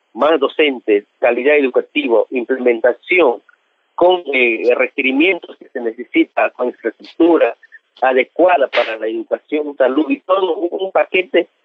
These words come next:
de servicios básicos que la población in-, indígena o no indígena necesita,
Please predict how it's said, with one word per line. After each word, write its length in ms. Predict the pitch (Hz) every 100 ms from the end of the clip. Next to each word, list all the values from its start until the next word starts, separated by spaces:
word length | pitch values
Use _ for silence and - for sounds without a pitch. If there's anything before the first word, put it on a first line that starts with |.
| _
de 260 | - 139 131 143
servicios 400 | - 139 175 170
básicos 500 | 147 - - - 143
que 80 | -
la 120 | 123
población 540 | 117 127 127 - 165 156
in-, 240 | 147 139 -
indígena 680 | 135 131 156 185 151 123 104
o 120 | 117
no 140 | 156
indígena 520 | 160 147 175 139 117
necesita, 680 | 113 107 110 - 160 - 131